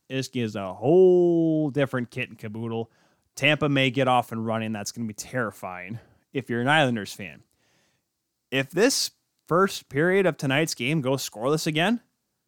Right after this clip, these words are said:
how are you not feeling confident if you live on Long Island? You love the fact that you can't, or that you don't allow Tampa to score and get their offense going, 'cause that's when they get really dangerous. As soon as their power play starts running around,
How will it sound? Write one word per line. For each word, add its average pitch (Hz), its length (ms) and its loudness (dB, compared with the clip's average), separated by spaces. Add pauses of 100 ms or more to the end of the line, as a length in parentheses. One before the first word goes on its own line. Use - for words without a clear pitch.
(500)
how 202 240 0
are 247 120 4
you 120 180 2
not 151 300 2
feeling 147 240 2
confident 175 580 0
if 117 160 -12
you 120 100 -6
live 143 180 2
on 127 160 0
Long 139 240 4
Island? 143 440 0 (760)
You 143 200 2
love 202 300 6
the 147 100 4
fact 127 260 0
that 113 120 -2
you 117 120 0
can't, 123 320 -2 (880)
or 120 320 -2
that 135 180 2
you 127 120 2
don't 147 280 4
allow 120 480 -2 (220)
Tampa 127 300 -4
to 101 100 -10
score - 440 -6 (520)
and 127 140 -4
get 135 200 0
their 127 140 4
offense 113 360 2
going, 98 380 -10
'cause 113 180 -6
that's 147 260 2
when 143 100 0
they 123 120 0
get 113 180 -4
really 117 160 -4
dangerous. 107 320 -6
As - 60 -12
soon 160 180 0
as 139 120 -2
their 127 180 0
power 143 360 4
play 139 200 -2
starts 135 240 -4
running 131 200 -6
around, 131 320 -6